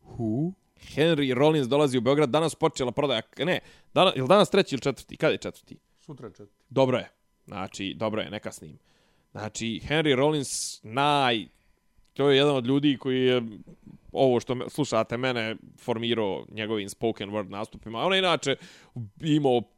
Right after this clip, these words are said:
Speaker 2: bio je u Black Flag u par bendova, bio je Bel-, Black Flag, to su neki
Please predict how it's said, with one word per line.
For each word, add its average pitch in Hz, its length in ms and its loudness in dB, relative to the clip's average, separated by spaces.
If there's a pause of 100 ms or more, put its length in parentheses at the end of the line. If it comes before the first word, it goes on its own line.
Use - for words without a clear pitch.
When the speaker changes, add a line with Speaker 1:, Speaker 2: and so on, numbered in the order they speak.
(380)
Speaker 2:
bio 120 220 0
je 117 80 2
u 117 60 -2
Black 123 340 0
Flag 117 320 0
u 98 320 -4
par 107 380 2
bendova, 104 600 0
bio 113 180 0
je 110 60 0
Bel-, 117 260 0
Black 131 280 -2
Flag, 117 380 -2
to 113 140 -6
su 110 80 -8
neki 113 160 -12